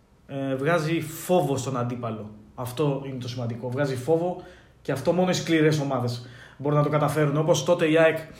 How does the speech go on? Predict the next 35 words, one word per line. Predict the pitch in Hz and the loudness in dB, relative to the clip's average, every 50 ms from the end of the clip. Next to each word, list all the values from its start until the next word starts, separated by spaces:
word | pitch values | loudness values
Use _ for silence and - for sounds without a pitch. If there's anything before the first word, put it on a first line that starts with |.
| - - - - - _ _ | -20 -20 -20 -20 -20 _ _
ε, | 147 143 143 135 | -4 -2 -2 0
δεινοπαθούσε | 135 147 151 147 151 139 123 - 151 156 | 2 2 2 4 2 2 0 0 2 2
ο | 156 | 4
αντίπαλος, | 147 139 151 156 151 151 143 143 143 - - | 4 4 2 2 2 2 2 2 2 0 -2
όπως | 160 156 156 127 | -2 -4 -4 -4
και | - 156 151 | -2 0 0
με | 147 147 | 0 0
τον | 147 131 135 | 0 0 2
παοκ | 151 151 151 151 151 | 4 4 4 2 2
του | 147 | 0
Λουτσέσκου, | 143 131 123 156 151 131 151 143 135 123 127 - - - - - - - _ | -2 0 0 0 0 0 0 -4 -6 -6 -8 -12 -16 -20 -20 -20 -20 -12 _
ε, | 135 135 139 | -4 -2 -2
γνώριζαν | 131 131 143 170 170 160 147 160 156 | -2 0 4 4 4 6 4 2 0
ότι | 151 147 147 | 0 -2 -2
με | 139 147 | -2 -4
κάποιο | 147 - 170 165 156 160 156 | 2 4 4 4 4 2 2
τρόπο | 156 170 170 151 - 151 147 135 123 - - - - - | 2 2 2 2 2 2 0 0 0 -4 -8 -14 -20 -20
θα | - - 151 | -8 -6 -6
σκοράρει | 147 - 156 151 156 160 156 151 151 147 | -2 2 4 6 8 8 8 8 6 4
ο | 143 | 4
παοκ, | 147 - 156 151 151 143 143 - 160 | 2 2 4 4 6 4 4 2 2
αλλά | 156 151 147 147 | 4 4 4 2
πίσω | - 143 120 151 143 | 2 0 -2 0 0
δεν | 160 151 | 2 2
θα | 156 151 | 4 2
δεχτεί | 147 147 - 151 | 2 2 0 0
κανένα | 147 156 147 147 139 131 | 2 2 2 2 2 0
γκολ. | 120 131 160 165 | 0 2 2 2
Αυτή | 156 131 - 165 | 2 0 0 -4
η | |
σκληράδα | 151 - - 143 139 139 151 151 151 160 156 - - - - - - - - - - | -4 -2 -2 -2 0 2 2 2 2 0 -2 -4 -10 -14 -16 -20 -20 -20 -20 -20 -10
φέρνει | - - 156 147 151 | -4 0 2 2 4
και | 147 151 | 2 2
την | 147 147 | 0 0
επιτυχία. | 143 120 117 120 117 - 151 143 123 117 - | -2 -4 -4 -6 -6 -2 -2 0 0 -2 -4